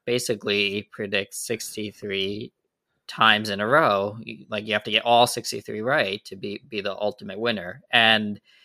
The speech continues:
if it's, like, a coin flip, like, each team is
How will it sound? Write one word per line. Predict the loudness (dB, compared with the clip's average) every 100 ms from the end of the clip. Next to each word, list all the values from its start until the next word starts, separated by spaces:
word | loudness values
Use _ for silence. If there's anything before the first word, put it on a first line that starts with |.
| _ -6
if | -4
it's, | 0
like, | 2
a | 2
coin | 2 2 2
flip, | 0 -2 -2 -4
like, | -6 -6 _
each | -2 -2 -4
team | 0 2 2 0
is | 0 0